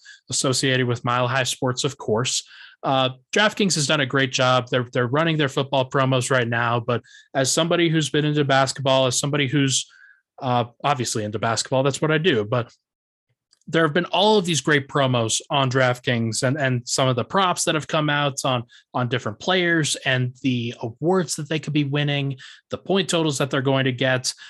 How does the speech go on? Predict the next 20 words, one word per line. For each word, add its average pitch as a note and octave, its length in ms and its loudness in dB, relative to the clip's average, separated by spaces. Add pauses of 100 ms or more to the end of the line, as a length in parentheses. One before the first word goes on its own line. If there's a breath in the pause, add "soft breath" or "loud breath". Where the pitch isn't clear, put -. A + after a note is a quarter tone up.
(120)
We're E3 120 0
getting F3+ 440 0
right E3 240 0
into E3 220 -4
the D3+ 80 0
swing C#3+ 260 0
of C3 80 0
things, A#2 340 -2
and D3 60 -2
I'm C#3 80 -2
sure F3 240 -2
that E3+ 140 -4
people D3 220 -4
can C3+ 180 -2
bet C3 160 2
on B2+ 160 0
preseason B2 500 0
games A#2+ 260 0
as A2 140 -4
well. A#2 400 0